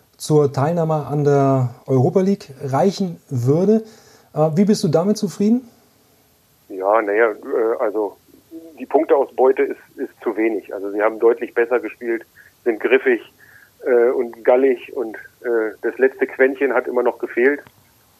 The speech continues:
Speaker 2: Aber, äh, ich denke, sie werden da im Training ordentlich dran arbeiten und dann werden wir vielleicht auch mal ein paar Torschützen haben, die aus dem Mittelfeld kommen, ne, dass nicht alle Last auf Weghorst liegt, äh, wenn er nicht trifft, geht gar nichts,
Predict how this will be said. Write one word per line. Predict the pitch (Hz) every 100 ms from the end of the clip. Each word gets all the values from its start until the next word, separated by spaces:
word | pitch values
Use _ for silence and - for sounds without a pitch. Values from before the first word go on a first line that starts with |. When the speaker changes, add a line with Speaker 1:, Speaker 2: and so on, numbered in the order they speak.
| _ -
Speaker 2:
Aber, | 123 117 113 117
äh, | 123 117 110 107 117
ich | -
denke, | 123 123 113
sie | 110
werden | 113 113
da | 113
im | 117 101
Training | 127 117 117 -
ordentlich | 120 117 113
dran | 107 120
arbeiten | 120 120 120 117 117
und | - 110
dann | 104
werden | 107 110
wir | 107
vielleicht | - 110 104
auch | -
mal | 107 104
ein |
paar | 95 104 104 - _ _ _ _ _ _ _ _ _ _ _
Torschützen | 127 131 - 135 - 123
haben, | 107 120 117 120 113
die | 117
aus | 110
dem | 101 110 113 117
Mittelfeld | 117 135 123 117 117
kommen, | - 120 120 117
ne, | 120 123
dass | 113 110
nicht | 107 - - - -
alle | 123
Last | 117 117 - -
auf | 95 - -
Weghorst | 110 123 123 113 -
liegt, | 113 120 - -
äh, | 110 104
wenn | 104 110
er | 110
nicht | 110 -
trifft, | 120 - -
geht | 113 113
gar | 113
nichts, | 123